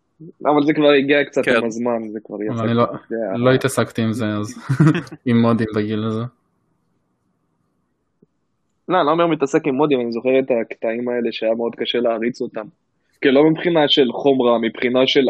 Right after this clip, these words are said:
Speaker 1: איך להפעיל את החרא הזה, זה הפאזל
Speaker 2: <laughs>
Speaker 1: משלו.
Speaker 3: אוקיי. <laughs> אם אתה אומר.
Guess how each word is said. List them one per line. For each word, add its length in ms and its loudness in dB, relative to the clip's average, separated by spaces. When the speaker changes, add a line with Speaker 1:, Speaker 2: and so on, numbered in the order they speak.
Speaker 1:
איך 160 -2
להפעיל 280 2
את 60 -4
החרא 380 2
הזה, 160 -2
זה 180 4
הפאזל 400 0
Speaker 2:
<laughs> 40 -4
Speaker 1:
משלו. 360 -4
Speaker 3:
אוקיי. 280 -2
<laughs> 720 -20
אם 180 0
אתה 160 -2
אומר. 340 0